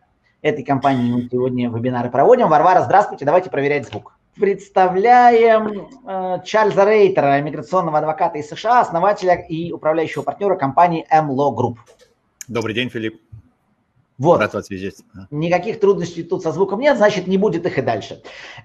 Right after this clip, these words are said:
Speaker 1: И, э, Виталий Модло, директор по работе с инвесторами регионального центра Си Эм Би. Виталий, здравствуйте.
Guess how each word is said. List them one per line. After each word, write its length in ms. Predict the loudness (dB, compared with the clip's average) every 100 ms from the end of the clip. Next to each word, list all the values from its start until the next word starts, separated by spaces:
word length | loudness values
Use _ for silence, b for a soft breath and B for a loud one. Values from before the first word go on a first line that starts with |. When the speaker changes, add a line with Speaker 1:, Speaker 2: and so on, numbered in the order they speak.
| _
Speaker 1:
И, 440 | -2 0 2 4
э, 520 | 4 6 6 6 4 2
Виталий 320 | 4 4 4
Модло, 640 | 2 2 4 4 4 2 0
директор 380 | 0 0 -2
по 140 | 0 2
работе 240 | 2 0
с 100 | -4
инвесторами 560 | -10 -6 -4 -4 -4 -2
регионального 720 | -2 2 2 2 0 0 -2
центра 560 | -2 -4 -4 -4 -2 -2
Си 420 | -4 -12 -12 -4 0
Эм 140 | 0 -2
Би. 120 | -4
Виталий, 300 | 2 2 2
здравствуйте. 480 | 0 -2 -4 -14